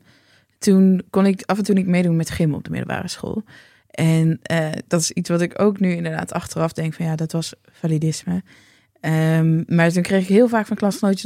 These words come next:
de opmerking van, "Ja, maar, eh, ze stelt zich gewoon aan, waarom doet ze niet mee? En, eh, is gewoon lui en ik wil ook wel niet meedoen.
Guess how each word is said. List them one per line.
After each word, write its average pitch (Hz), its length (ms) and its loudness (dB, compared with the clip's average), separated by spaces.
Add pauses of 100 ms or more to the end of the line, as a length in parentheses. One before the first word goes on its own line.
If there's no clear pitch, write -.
de - 40 -2
opmerking 180 460 0
van, 185 120 -4 (440)
"Ja, 196 300 4
maar, 180 260 4 (280)
eh, 175 300 -4
ze - 160 -8
stelt 185 260 -2
zich - 120 -12
gewoon - 160 -6
aan, 220 260 2
waarom 185 180 2
doet 180 100 2
ze - 80 -4
niet 185 100 0
mee? 208 460 4
En, 170 140 -2 (380)
eh, 165 340 2
is 170 120 -2
gewoon 170 240 -2
lui 196 280 4
en 180 80 2
ik 175 80 0
wil 170 100 2
ook 185 120 0
wel 214 80 2
niet 208 120 4
meedoen. 190 640 2